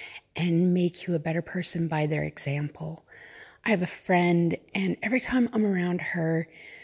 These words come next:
she makes me smile, she makes me feel important, and then her example teaches me how I can be a better person. I hope you have those kind of friend rocks in your group.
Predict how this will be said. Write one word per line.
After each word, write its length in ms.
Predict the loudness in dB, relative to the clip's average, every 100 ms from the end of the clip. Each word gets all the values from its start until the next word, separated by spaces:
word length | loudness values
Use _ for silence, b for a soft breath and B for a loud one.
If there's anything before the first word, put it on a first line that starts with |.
| B B
she 240 | B -4 -2
makes 320 | 0 -2 -2
me 100 | -2
smile, 640 | 0 4 6 6 6 4 2
she 200 | 2 2
makes 280 | 2 -2
me 100 | -4
feel 280 | -2 -2 0
important, 880 | 0 -2 -6 0 2 4 2 2 -4 -16 B B B B _ -4
and 200 | 0 2
then 260 | 4 4
her 380 | 4 0 0 4
example 840 | 4 2 0 2 2 2 0 -2
teaches 480 | -2 2 2 2 0
me 160 | 2 0
how 280 | 0 -2 0
I 120 | -2
can 220 | -2 -2
be 100 | 0
a 60 | 0
better 240 | 0 -4
person. 580 | -4 -4 -4 -4 -6 -8 -12 _ _ B B B B
I 120 | 2
hope 320 | 6 6 6 6
you 100 | 4
have 260 | 2 0
those 220 | 2 2
kind 260 | 2 0 0
of 120 | 0
friend 440 | -4 0 4 4 4
rocks 540 | 0 -2 -4 -4 -4 B B B B
in 160 | 2 2
your 220 | 2 0
group. 420 | 0 -2 -2 -8